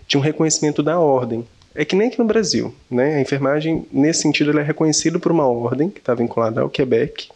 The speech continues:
né? E vocês vão precisar de um processo de revalidação pra que, né, seja aprovado e a ordem dê o direito de vocês exercerem como enfermeiros. É um processo um pouquinho mais burocrático, que demanda um pouquinho mais de planejamento, por assim dizer, e é por isso que eu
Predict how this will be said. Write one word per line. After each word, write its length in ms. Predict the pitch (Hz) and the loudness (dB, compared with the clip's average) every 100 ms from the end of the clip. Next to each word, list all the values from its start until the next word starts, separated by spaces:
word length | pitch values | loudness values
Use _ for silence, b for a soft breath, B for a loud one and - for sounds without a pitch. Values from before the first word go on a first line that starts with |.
| _ | _
né? 220 | 135 127 - B B B B B | -2 -2 -2 B B B B B
E 40 | 151 | 0
vocês 340 | 151 160 - | 2 0 -2
vão 240 | 156 156 | -2 -2
precisar 380 | 170 - 160 170 | 0 0 2 2
de 100 | 170 | 2
um 60 | 180 | 0
processo 440 | 170 165 156 - | 0 0 0 -2
de 120 | 156 | -2
revalidação 880 | 147 190 208 208 190 185 - 139 190 - B B B B B | 0 0 0 0 -2 -2 -2 -2 -4 -8 B B B B B
pra 120 | 143 | -4
que, 220 | 143 143 | 0 2
né, 160 | 143 151 | 2 2
seja 200 | 143 135 | 0 0
aprovado 460 | 143 139 127 135 | 0 0 2 2
e 40 | 143 | 2
a 60 | 139 | 2
ordem 240 | 151 175 | 2 0
dê 180 | 143 147 | 4 4
o 60 | |
direito 340 | 165 170 147 156 | 4 2 0 0
de 80 | 156 | -4
vocês 260 | 156 156 | -2 -2
exercerem 480 | 151 156 151 147 147 | -2 -2 0 0 0
como 360 | 151 156 160 160 - | 0 0 -2 -4 -12
enfermeiros. 600 | - 160 139 101 - - - B B B | -6 -2 0 0 -4 -8 -12 B B B
É 60 | 190 | -2
um 40 | |
processo 440 | 214 202 175 170 | 0 2 0 0
um 20 | 180 | -2
pouquinho 340 | 151 - 208 | -2 2 2
mais 140 | 180 | 2
burocrático, 800 | 151 131 117 131 135 135 131 127 | 2 0 0 0 0 0 -4 -8
que 60 | 123 | -4
demanda 260 | 123 127 | 0 2
um 20 | 123 | 0
pouquinho 320 | 131 - 170 | -2 -4 -2
mais 160 | 143 | 0
de 80 | 135 | -2
planejamento, 1040 | - - 175 190 151 143 117 120 151 - 165 - | -8 -4 -2 0 0 0 0 2 0 -2 -12 -10
por 120 | 117 | -6
assim 260 | - 117 | -2 -2
dizer, 340 | 110 113 127 - B B B B | -2 0 0 -2 B B B B
e 60 | |
é 40 | 147 | -2
por 180 | 165 160 | 0 0
isso 340 | 190 - - - | 0 -4 -10 -4
que 100 | 165 | -2
eu 140 | 165 | -2